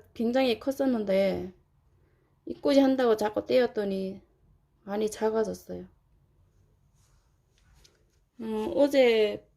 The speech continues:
보여드렸던 이거 입꼬지로 키운 아이가 얘입니다.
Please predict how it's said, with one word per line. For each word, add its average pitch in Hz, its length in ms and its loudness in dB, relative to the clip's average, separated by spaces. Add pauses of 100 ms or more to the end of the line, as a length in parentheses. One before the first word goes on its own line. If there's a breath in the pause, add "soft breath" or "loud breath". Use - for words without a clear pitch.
(180)
보여드렸던 247 960 2 (2500)
이거 214 140 -2
입꼬지로 277 600 2
키운 240 260 -2
아이가 226 560 -4 (560)
얘입니다. 214 680 0